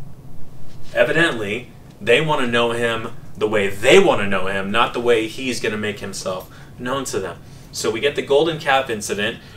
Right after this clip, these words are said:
in chapters thirty-two through thirty-four. Yahweh was making himself known to the nation. We've covered that. Yahweh was about to dwell with them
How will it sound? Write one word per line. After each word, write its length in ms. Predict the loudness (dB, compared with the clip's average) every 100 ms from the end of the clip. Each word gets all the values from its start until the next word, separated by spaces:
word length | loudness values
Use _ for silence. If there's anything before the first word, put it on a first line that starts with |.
| -12
in 100 | -6
chapters 400 | -6 -4 -6 -4
thirty-two 540 | -4 -4 -6 -6 -6
through 240 | -6 -10 -4
thirty-four. 600 | -4 -4 -4 0 0 -2 -10 -20 -20 -20 -20 -20 -20 -20 -20 -6
Yahweh 400 | 2 4 4 2
was 200 | 2 -2
making 300 | -2 -4 -4
himself 380 | -8 0 0 0
known 340 | -2 -2 -2
to 100 | -2
the 140 | -2 -2
nation. 480 | -2 -2 -2 -4 -8 -16 -12
We've 180 | -10 -6
covered 340 | -4 -2 0
that. 340 | 0 0 0 -4 -14 -20 -20 -20 -18
Yahweh 500 | 0 4 6 6 4
was 200 | 2 2
about 240 | 4 4 4
to 100 | 0
dwell 400 | 0 6 8 8
with 220 | 6 2
them 340 | 0 0 -2